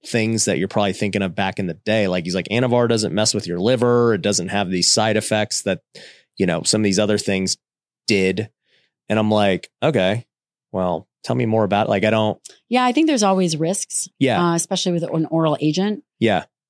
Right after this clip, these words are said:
Speaker 2: There is, uh, yes, Anavar does get processed through the liver. So there's, there's risks.
Speaker 1: Yeah.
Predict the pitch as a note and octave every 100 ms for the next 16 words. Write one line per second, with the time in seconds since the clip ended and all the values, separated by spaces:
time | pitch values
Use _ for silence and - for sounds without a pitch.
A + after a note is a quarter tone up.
0 | - E3 D#3+ D#3+ D3 D#3+ D#3 D#3 D3+ C#3+
1 | - - - _ _ D3 D3+ E3+ D3+ C3
2 | - - D#3 D#3 D3 D3+ D#3 D3 - D3
3 | D3 D3+ - D#3+ C#3+ E3+ D#3 D#3 D#3 -
4 | - - D#3+ D3+ - E3 D#3+ E3 - -
5 | - - A2+ E2